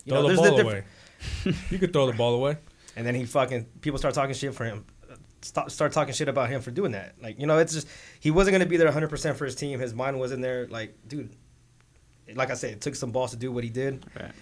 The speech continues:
Speaker 1: Um, the timing sucked, especially for Colts fans, but, bro.
Speaker 3: That's true.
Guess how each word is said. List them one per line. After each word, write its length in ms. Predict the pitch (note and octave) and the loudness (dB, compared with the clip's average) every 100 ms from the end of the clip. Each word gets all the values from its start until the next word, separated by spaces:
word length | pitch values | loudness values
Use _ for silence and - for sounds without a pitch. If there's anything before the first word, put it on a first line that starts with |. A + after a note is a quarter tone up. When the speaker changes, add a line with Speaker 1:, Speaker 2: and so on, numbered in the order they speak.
| - | -12
Speaker 1:
Um, 220 | A#2 A2+ | -6 -4
the 80 | A2+ | -4
timing 580 | G#2+ - C#3+ E3+ F3 - | -4 2 4 4 0 -4
sucked, 400 | - D#3+ E3+ - - | -2 2 0 -2 -14
especially 340 | C3+ C3 C3+ A2+ | -12 -4 -4 -4
for 140 | A#2 | -10
Colts 320 | A2+ C3+ D3 - | -6 -4 -4 -2
fans, 320 | E3+ E3+ D3+ | -2 -2 -4
but, 300 | A#2+ A2 - - _ _ _ - A2 | -4 -4 -6 -18 _ _ _ -20 -8
bro. 240 | A#2+ A2 G#2 - - | -6 -6 -8 -16 0
Speaker 3:
That's 280 | B2+ B2+ - | 2 2 -2
true. 300 | - A#2 | -2 0